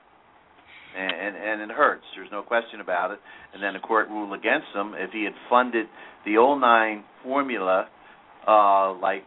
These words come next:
we had, we wouldn't be in the situation, uh, we're in right now. But,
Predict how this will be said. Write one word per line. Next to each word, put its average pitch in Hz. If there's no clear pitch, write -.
we 147
had, 95
we 98
wouldn't 107
be 104
in 101
the 98
situation, 101
uh, 92
we're 95
in 139
right 85
now. 87
But, 90